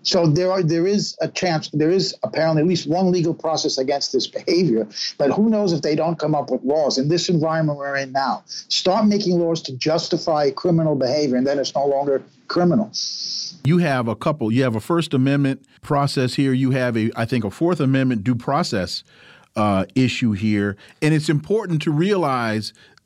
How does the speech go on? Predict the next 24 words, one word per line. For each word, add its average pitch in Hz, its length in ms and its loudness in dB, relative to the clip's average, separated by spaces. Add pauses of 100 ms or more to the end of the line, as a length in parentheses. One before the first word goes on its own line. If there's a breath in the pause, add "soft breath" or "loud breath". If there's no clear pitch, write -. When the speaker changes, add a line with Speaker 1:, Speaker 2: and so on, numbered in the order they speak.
(120)
Speaker 2:
people 226 280 2
forget 143 720 -2
that 131 420 -2 (120)
the, 123 680 0 (120)
uh, 120 120 0
Bill 202 240 0
of 131 140 -2
Rights 139 560 -2 (120)
was 135 680 0
written 170 500 0
and 139 200 2
designed 120 800 0 (180)
to 190 140 2
protect 160 680 -2
the 156 140 2
American 151 580 0
citizens 147 680 0 (260 loud breath)
against 147 840 0 (340 soft breath)
action 147 840 0
by 135 420 0
the 120 120 0
government. 110 500 -2 (320)
That's 160 220 2
why 143 340 0